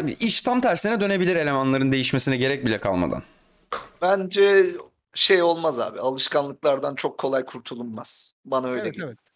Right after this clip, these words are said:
Speaker 2: Yani
Speaker 3: Aynen, aynen.
Speaker 2: bu, e, aynı adamlarla çalarsın. Eminim değişen şeyler olur. Yani atıyorum Fırat abi her şarkının, e, başında ve sonunda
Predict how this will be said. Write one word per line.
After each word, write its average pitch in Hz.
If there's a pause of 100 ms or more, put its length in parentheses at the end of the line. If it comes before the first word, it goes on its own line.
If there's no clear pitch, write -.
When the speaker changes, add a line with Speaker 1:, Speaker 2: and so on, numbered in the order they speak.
(300)
Speaker 2:
Yani 151
Speaker 3:
Aynen, 156
aynen. 151
Speaker 2:
bu, 156
e, 139
aynı 156
adamlarla 170
çalarsın. 175 (580)
Eminim 226
değişen 196
şeyler 208
olur. 190
Yani 160
atıyorum 185
Fırat 170
abi 180
her 185
şarkının, 175 (500)
e, 151 (420)
başında 170
ve 170
sonunda 170